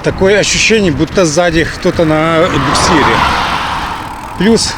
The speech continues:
встречный ветер слабенький, но он есть. И как-то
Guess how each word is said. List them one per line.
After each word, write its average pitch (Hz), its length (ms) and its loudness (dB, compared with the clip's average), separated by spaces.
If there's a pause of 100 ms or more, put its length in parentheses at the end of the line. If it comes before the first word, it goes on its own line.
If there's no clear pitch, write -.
(160)
встречный 190 560 2
ветер 226 340 0
слабенький, 180 640 0
но 117 240 -2
он 185 100 4
есть. 147 360 0 (2000)
И - 180 0
как-то 262 400 2